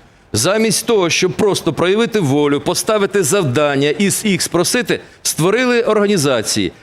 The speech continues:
яким ще надо роки для того, щоб встати на ноги. Зараз ми міняємо вже цих керівників, вже втручаються сюди Сполучені Штати. Ну, е, це ж не перший раз, е, американці звертались до нас про Укроборонпром.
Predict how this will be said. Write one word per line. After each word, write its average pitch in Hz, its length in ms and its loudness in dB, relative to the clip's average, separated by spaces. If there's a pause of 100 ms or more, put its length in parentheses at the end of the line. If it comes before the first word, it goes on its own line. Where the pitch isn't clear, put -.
(120)
яким 196 400 0
ще 214 200 0
надо 214 360 2
роки 214 420 0
для 160 160 0
того, 202 260 2
щоб 185 200 0
встати 202 440 0
на 196 160 2
ноги. 160 460 0 (320)
Зараз 208 480 0
ми 185 120 2
міняємо 202 440 2
вже 180 160 0
цих 208 280 -2
керівників, 196 720 0 (280)
вже 170 160 2
втручаються 196 640 0
сюди 190 280 0
Сполучені 190 500 0
Штати. 123 480 -2 (260)
Ну, 180 340 0
е, 156 160 2
це 160 160 -2
ж - 80 -6
не 165 60 0
перший 170 340 0
раз, 185 360 0
е, 139 200 2
американці 147 520 0
звертались 139 420 0
до 143 80 -2
нас 165 260 -2
про - 160 -2
Укроборонпром. 143 920 0